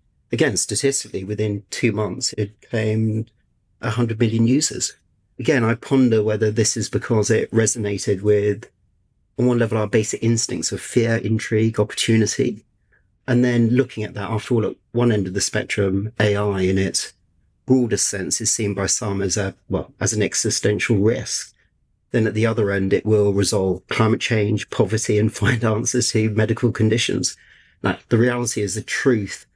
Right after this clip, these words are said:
is more nuanced than that and sits probably somewhere in between the two. So it's for us as adopters, users, creators, and for some as regulators to shape that future. And then looking at chat G P T in its simplest terms, it's,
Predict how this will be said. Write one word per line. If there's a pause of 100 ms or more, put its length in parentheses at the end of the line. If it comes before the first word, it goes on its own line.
(400)
is
more
nuanced
than
that
and
sits
probably
somewhere (100)
in
between
the
two. (480)
So
it's
for
us
as
adopters,
users,
creators,
and
for
some
as
regulators (440)
to
shape
that
future. (640)
And
then
looking
at
chat
G
P
T
in
its
simplest
terms,
it's,